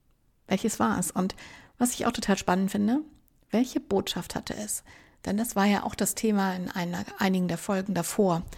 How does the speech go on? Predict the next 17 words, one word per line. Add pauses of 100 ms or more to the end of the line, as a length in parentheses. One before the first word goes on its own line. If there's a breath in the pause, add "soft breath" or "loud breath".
(720 loud breath)
Deswegen (340)
füge
ich
es
hier
noch
einfach
mal
als
Reminder
ein,
wenn
wir
schon
über
Märchen
sprechen.